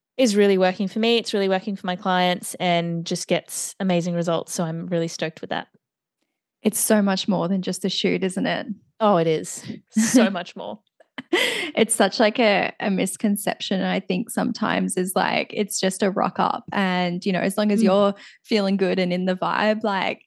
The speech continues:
Speaker 2: it's, it's all gonna be fine, but there's so much pre-work.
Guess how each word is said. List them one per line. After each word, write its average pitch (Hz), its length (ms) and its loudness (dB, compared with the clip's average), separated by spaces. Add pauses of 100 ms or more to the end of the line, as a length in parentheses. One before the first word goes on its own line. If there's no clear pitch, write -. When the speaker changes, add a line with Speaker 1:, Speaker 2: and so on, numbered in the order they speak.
Speaker 2:
it's, 220 260 -2
it's 226 140 2
all 202 160 6
gonna 202 220 2
be 190 120 2
fine, 190 360 2
but 175 180 -2
there's 190 220 -2
so 185 340 2
much - 560 -4 (160)
pre-work. 190 400 2